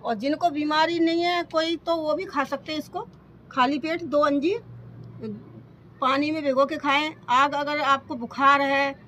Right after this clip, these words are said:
आपके जैसे, आपको जैसे टाइफाइड है, तो उसमें भी आप दूध में उबाल के पी सकते हैं इसको। और इसका फ़ायदा बहुत अच्छा है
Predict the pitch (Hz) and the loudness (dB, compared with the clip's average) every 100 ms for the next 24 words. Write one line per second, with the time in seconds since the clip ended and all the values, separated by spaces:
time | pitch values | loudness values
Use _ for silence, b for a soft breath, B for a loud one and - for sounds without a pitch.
0 | - - - 247 247 285 277 277 302 277 | -20 -14 -2 0 0 -2 0 0 2 2
1 | 277 254 254 - 277 262 262 233 262 285 | 2 2 -2 0 2 2 -2 -4 -4 -2
2 | 269 - 254 262 254 285 277 277 269 294 | -4 -4 -2 0 0 0 0 0 -2 -4
3 | 285 302 294 294 311 294 233 294 285 320 | -6 -2 -4 0 2 2 0 -4 -2 -2
4 | 311 277 269 277 330 302 285 - 349 339 | 0 0 0 -2 -4 -4 -4 -6 -4 -6
5 | - 370 392 - - - - - - - | -4 -8 -8 -14 -20 -20 -20 -20 -20 -20
6 | - 262 277 - 240 - 330 339 277 233 | -8 -4 -4 -6 -16 -4 0 0 2 0
7 | 240 311 208 185 302 294 - 330 302 285 | 2 -2 -2 -2 -2 -2 -4 -2 0 0